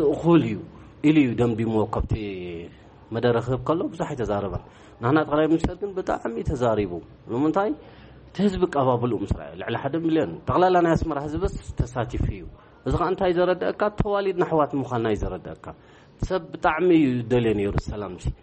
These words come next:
ካልኣይ ናይ ዝሓለፈ ነገር ከም ዘይነስታውስ እዮም ገይሮምና። በቲ ድራር እንጉዶት ድዩ፣ በቲ ኩሉ ኣቀባብላ ተን ኣስተናጋጅ ዘን ከይደን ምስኡ ክሰኣላ ከለዋ ምስ ጠቅላይ ሚኒስተርና፣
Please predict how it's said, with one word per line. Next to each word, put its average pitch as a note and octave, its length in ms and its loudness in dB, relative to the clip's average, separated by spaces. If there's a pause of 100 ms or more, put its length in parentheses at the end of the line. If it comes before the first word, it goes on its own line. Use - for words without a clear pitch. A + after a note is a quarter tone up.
(220)
ካልኣይ C#3 340 2
ናይ C#3 200 6
ዝሓለፈ C3+ 380 2
ነገር C3+ 320 4
ከም D3+ 240 2
ዘይነስታውስ C3 600 2
እዮም G#2+ 200 -4
ገይሮምና። F#2 380 -2 (280)
በቲ - 200 -6 (280)
ድራር A2+ 320 0
እንጉዶት G#2 440 -4
ድዩ፣ A2 200 -4 (180)
በቲ G#2 180 -4 (160)
ኩሉ C3 260 -2
ኣቀባብላ A2 540 0 (340)
ተን B2 200 -2
ኣስተናጋጅ A#2 560 0
ዘን G#2+ 200 -4
ከይደን A2+ 320 -2
ምስኡ A2 240 -8
ክሰኣላ A2 440 -6
ከለዋ A2 220 -2
ምስ G#2+ 160 -4
ጠቅላይ G#2+ 260 0
ሚኒስተርና፣ A2 540 -4